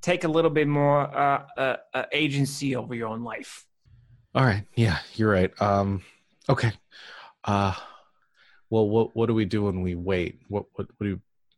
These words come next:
Speaker 2: what do people do when they wait for things?
Speaker 1: I don't know what people do, but what, whatever you wanna do.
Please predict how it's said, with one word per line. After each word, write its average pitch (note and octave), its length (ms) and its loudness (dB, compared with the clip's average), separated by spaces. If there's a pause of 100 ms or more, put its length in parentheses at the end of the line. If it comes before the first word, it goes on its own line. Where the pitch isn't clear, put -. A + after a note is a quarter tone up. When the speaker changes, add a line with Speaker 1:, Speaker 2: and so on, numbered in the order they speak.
(140)
Speaker 2:
what F#2+ 100 -8
do F2+ 80 -4
people F#2 340 -4
do E2+ 160 -4
when D#2+ 140 -8
they E2 100 -8
wait E2 280 -6
for - 140 -20
things? D#2 520 -14 (600)
Speaker 1:
I A#2+ 120 -10
don't A#2+ 100 -10
know A#2+ 120 -6
what A#2 120 -14
people E3 260 -6
do, B2+ 160 -8
but B2 220 -8
what, C3 220 -4
whatever C3+ 340 -2
you A#2+ 220 -6
wanna F3 280 -4
do. C#3+ 280 -12